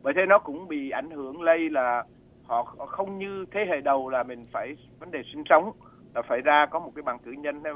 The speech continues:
bằng thạc sĩ để mà sinh sống. Còn, à, các con em ở bên này, họ thấy cái vấn đề, à, đủ quá, họ nghĩ rằng là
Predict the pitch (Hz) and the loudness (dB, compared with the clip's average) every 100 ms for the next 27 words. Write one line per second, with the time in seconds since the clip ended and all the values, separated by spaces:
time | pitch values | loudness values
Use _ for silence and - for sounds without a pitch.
0 | 127 113 110 104 - - - - 110 101 | -4 -4 -6 -16 -20 -20 -20 -14 -10 -10
1 | - 110 127 113 135 120 110 104 - - | -10 -12 -8 -6 -2 0 0 -4 -10 -16
2 | 147 135 151 147 123 - - 139 127 123 | -12 2 4 2 -6 -20 2 8 8 6
3 | 120 117 165 - 156 151 147 127 143 143 | -8 -4 -6 -4 -6 -4 -6 -6 -10 -8
4 | 127 113 113 113 120 110 139 151 170 160 | -6 -6 -8 -6 -4 -4 -6 -10 -12 -14
5 | 165 131 117 110 - - - - 113 117 | -10 -8 -6 -8 -14 -20 -20 -10 -2 0
6 | 110 - - 120 123 139 143 156 - - | 0 -4 -18 -12 -12 0 6 8 8 2
7 | 123 117 110 135 120 113 110 107 | -6 -6 -6 -4 -2 0 0 -2